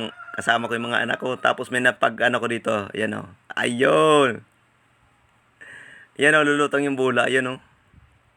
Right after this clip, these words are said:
Ayos, ano? Hmm. Ayos, baga. Tapos yan, hindi ko yan papaligtasin.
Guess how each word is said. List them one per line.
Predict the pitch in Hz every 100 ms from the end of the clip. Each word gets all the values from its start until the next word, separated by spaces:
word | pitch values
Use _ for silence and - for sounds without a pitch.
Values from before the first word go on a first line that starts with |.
| -
Ayos, | 131 143 135
ano? | 147 170 175 - _ _ _ _ _ _ _ _ _ _ _ _ _ _ -
Hmm. | 123 127 123 113 131 _ _ _ _ _ _ _ _ _ _ - _ _ _ _ _ _ _ _ _ _ _ _ _ _ _ _ -
Ayos, | 113 110
baga. | - 123 131 131 147 - - - - 679 679 659 659 659 659 640 640 - - -
Tapos | - - 160
yan, | - 147 135 147 - -
hindi | 113 120
ko |
yan | 131 123
papaligtasin. | 139 - 143 135 - - 101 120